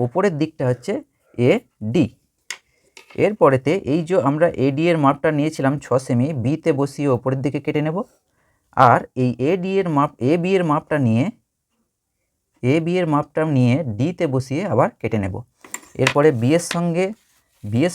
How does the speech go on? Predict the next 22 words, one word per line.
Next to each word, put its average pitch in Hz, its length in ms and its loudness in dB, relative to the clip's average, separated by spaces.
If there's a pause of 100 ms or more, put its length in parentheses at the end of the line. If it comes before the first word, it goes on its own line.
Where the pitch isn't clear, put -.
সঙ্গে 175 240 -2 (120)
এই 147 120 2
অংশটি 147 300 -4 (100)
যোগ 120 180 0
করে 139 180 -2
নেব। 165 100 -4 (1700)
বি 113 280 -2 (240)
এবং 127 160 2 (760)
এই 113 180 -6
ছেদিতাংশটিকে 120 680 -2 (100)
যোগ 110 100 0 (100)
করে 131 180 -2
দিচ্ছি 151 220 -12 (2250)
এবং 131 220 6 (1160)
এই 151 200 0
ছেদিতাংশের 160 600 -4
সঙ্গে 151 180 -4 (140)
ডিটাকে 147 400 0 (100)
যোগ 110 200 -2
করে 98 180 -4
নিচ্ছি। - 240 -16 (1500)
তাহলে 110 200 -2